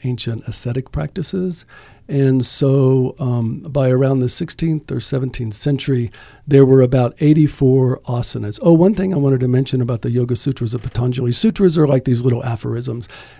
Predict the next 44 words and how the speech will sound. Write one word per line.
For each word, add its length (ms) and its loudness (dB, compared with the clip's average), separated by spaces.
and 140 6
there's 160 8
a 80 4
hundred 320 4
and 120 6
ninety-five 680 2
aphorisms 720 -2
in 320 -4
Patanjali's 580 -4
Yoga 220 -4
Sutras, 500 -2
and 80 2
only 220 2
three 260 4
of 140 6
them 100 2
have 160 0
to 80 -2
do 140 -4
with 160 -6
asanas, 560 -6
and 80 -2
all 160 2
three 240 0
of 80 2
those 280 0
are 100 0
seated 600 2
postures 680 -2
for 160 -4
meditation. 720 -6
So 420 8
there's 280 2
a 40 2
real 200 2
interest 340 -2
these 200 2
days 300 0
in 180 -2
tracing 540 2
the 100 0
history 360 -2
of 160 -4
non-seated 1000 -2